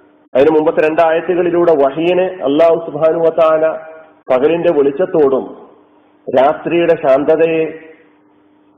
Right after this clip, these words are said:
വഹീന്റെ ഇടയ്ക്കുള്ള ഇടവേളകളോടും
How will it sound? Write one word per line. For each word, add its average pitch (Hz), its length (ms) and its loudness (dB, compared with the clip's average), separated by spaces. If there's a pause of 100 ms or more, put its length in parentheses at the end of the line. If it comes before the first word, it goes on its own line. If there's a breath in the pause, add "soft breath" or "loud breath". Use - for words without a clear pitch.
(280)
വഹീന്റെ 156 680 2 (220)
ഇടയ്ക്കുള്ള 156 500 0 (580)
ഇടവേളകളോടും 156 1200 2